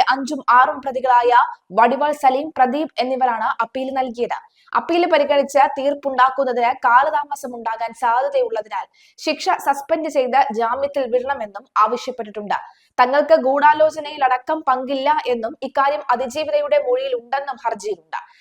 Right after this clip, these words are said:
കുറ്റകൃത്യത്തിലോ ഗൂഢാലോചനയിലോ പങ്കില്ലെന്നും കുറ്റമുക്തരാക്കണമെന്നുമാണ് ഹർജിയിലെ ആവശ്യം. പ്രോസിക്യൂഷന്റെ കൈവശം പ്രാഥമിക തെളിവുകൾ പോലുമില്ലെന്നും ഹർജിയിലുണ്ട്.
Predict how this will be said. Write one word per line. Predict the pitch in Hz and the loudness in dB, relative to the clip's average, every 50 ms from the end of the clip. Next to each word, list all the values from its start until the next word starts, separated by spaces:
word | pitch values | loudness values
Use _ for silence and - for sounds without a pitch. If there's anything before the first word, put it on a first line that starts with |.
| _ _ _ - | _ _ _ -6
കുറ്റകൃത്യത്തിലോ | 277 269 277 302 277 285 277 277 277 262 240 269 262 262 302 | -6 -4 -2 0 0 0 2 2 0 -2 -2 -2 -2 0 -2
ഗൂഢാലോചനയിലോ | 302 233 233 254 277 285 277 277 277 277 269 262 - 277 254 240 240 240 262 277 - - | -2 -2 -2 0 2 4 4 4 2 0 -6 -12 -12 -14 -14 -12 -6 -4 -4 -2 0 -2
പങ്കില്ലെന്നും | 247 233 240 233 277 269 262 247 240 220 262 302 _ | -2 -2 -4 -6 -6 -4 -4 -4 -4 -6 -12 -12 _
കുറ്റമുക്തരാക്കണമെന്നുമാണ് | 277 254 - - 311 294 285 285 285 - 311 294 277 262 262 262 - 339 330 302 277 254 247 233 220 202 196 196 180 - - _ _ _ _ - | -12 -10 -8 -6 -6 -6 -6 -8 -8 -6 -2 0 2 2 0 0 -4 -6 -6 -6 -6 -8 -8 -8 -8 -8 -6 -6 -8 -8 -10 _ _ _ _ -2
ഹർജിയിലെ | - 254 254 240 240 247 254 226 202 190 - - _ - | 0 2 2 0 -2 -6 -6 -4 -4 -4 -6 -6 _ -2
ആവശ്യം. | 214 214 196 170 180 - - 165 - - _ _ _ _ _ _ - | 0 0 0 -2 -6 -10 -12 -12 -12 -14 _ _ _ _ _ _ 2
പ്രോസിക്യൂഷന്റെ | 277 285 294 294 311 294 - 277 269 254 - 262 247 247 | 4 4 4 4 0 -4 -4 -6 -6 -4 -4 -2 -2 0
കൈവശം | 247 - 233 240 247 240 254 - - 285 311 302 | 0 2 0 2 0 -2 -4 -4 -6 -6 -6 -2
പ്രാഥമിക | 269 254 247 262 277 - 285 277 285 277 277 | 0 0 0 0 0 -4 -6 -4 -2 -2 -2
തെളിവുകൾ | - 247 240 254 247 262 262 254 247 240 - | -2 -2 -2 -4 -6 -4 0 0 0 2 2
പോലുമില്ലെന്നും | 247 247 247 254 233 226 233 254 269 262 226 185 - _ _ _ _ - | 0 0 0 0 -4 -4 -4 -4 -6 -6 -8 -10 -12 _ _ _ _ 2
ഹർജിയിലുണ്ട്. | 254 247 247 220 220 247 226 196 185 175 160 | 2 2 2 2 0 -2 -2 -2 -4 -8 -10